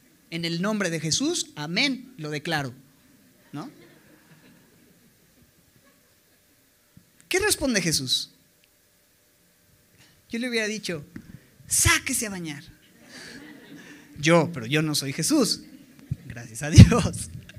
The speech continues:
Pero tan bueno el Señor. Y le dice,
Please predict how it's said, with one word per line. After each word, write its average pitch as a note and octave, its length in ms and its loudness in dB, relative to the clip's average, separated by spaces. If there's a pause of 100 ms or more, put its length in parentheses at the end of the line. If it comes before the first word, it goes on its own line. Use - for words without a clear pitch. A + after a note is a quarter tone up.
(3000)
Pero G3 180 -4
tan A#3+ 400 -4
bueno G3+ 240 -6
el E3+ 80 -4
Señor. D#3 260 -6
Y E3 40 -8
le F3+ 100 -6
dice, A3+ 320 -8